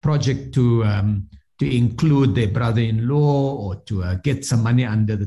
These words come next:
table, uh, for approving, uh, a, a license. Uh, you don't put a cost on the investor, because the investor will just shift that cost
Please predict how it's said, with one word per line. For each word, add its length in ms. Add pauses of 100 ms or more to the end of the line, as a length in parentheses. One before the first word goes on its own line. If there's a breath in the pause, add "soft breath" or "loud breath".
table, 800 (240 loud breath)
uh, 160
for 220
approving, 880 (260)
uh, 380
a, 360 (120)
a 80
license. 960 (280)
Uh, 280 (260)
you 180
don't 300
put 160
a 60
cost 680 (400)
on 160
the 140
investor, 600
because 340
the 120
investor 560
will 240
just 480 (220)
shift 480
that 200
cost 540